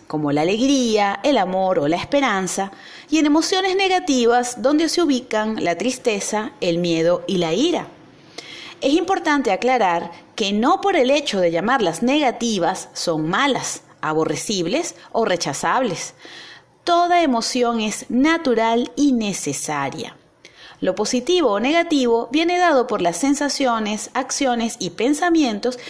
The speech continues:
que nos pueden ubicar en el lado optimista o en el pesimista de una misma situación. Evidentemente, reforzar emociones que nos lleven a la satisfacción,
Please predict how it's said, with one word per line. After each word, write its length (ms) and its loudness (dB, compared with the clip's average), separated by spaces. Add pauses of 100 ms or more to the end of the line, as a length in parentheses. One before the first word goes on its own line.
(120)
que 100 0
nos 140 0
pueden 320 0
ubicar 560 -2
en 120 -4
el 140 0
lado 180 0
optimista 920 0
o 180 4
en 200 0
el 160 0
pesimista 880 0 (200)
de 140 0
una 200 2
misma 300 0
situación. 640 -6 (1300)
Evidentemente, 1040 0 (240)
reforzar 560 0
emociones 680 0
que 160 -2
nos 180 -4
lleven 320 2
a 80 0
la 100 0
satisfacción, 880 -2